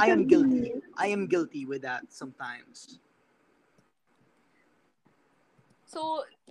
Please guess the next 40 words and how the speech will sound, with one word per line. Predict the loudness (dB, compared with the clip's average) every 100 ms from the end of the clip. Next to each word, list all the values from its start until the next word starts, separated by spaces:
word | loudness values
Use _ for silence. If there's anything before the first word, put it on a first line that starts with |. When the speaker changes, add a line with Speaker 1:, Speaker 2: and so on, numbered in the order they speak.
| _ -10
Speaker 3:
nag-sorry | -8 -6 -4 -4 -4 -10 -4
ka | 0 2 0 0 -4 -8 -18 -12
or | -10 -6
what? | -6 -6 -8 -14 _ _ _ _ _ _ _ -20 -20 -20 -20 -6
Speaker 1:
Um, | -4 -2 -4 -12 -14 _ _
yes, | -2 0 0
of | -6
course, | -6 -2 -2 -2 -8 -20
of | -20 -10
course. | -6 -4 4
Speaker 3:
Ba't | 4 6
ka | 4
Speaker 1:
Uh, |
in | 4
a | 4
Speaker 3:
nagalit? |
Like, | 4 4 4
Speaker 1:
relationship. | 2 2 -2 -2 -6 -8 -6
Speaker 3:
may | -4 -4
stress | -6 -2 -2 -2
ba | -8 -10
dun | -8 -8 -8 -8 -10 -6
na | -2 0
nahalo? | 0 0 0 -4 -6 -6
Kaya | -2 0
ka | -2 -6
nagalit | -6 -4 -4 -6 -6 -8
at | -8 _
that |
Speaker 1:
Well, | 0 0 -2 -10 _ _
yes, | 0 0 0 -6 -8
I | -8
think | -10 -10
so. | -8 -6 -6 -6 -4
Part | -6
of | -4
it | -8 -10
is | -16
stress | -14 -6 -6 -6 -10 -18 -12
and, | -10 -10 -10 -12 -12 -14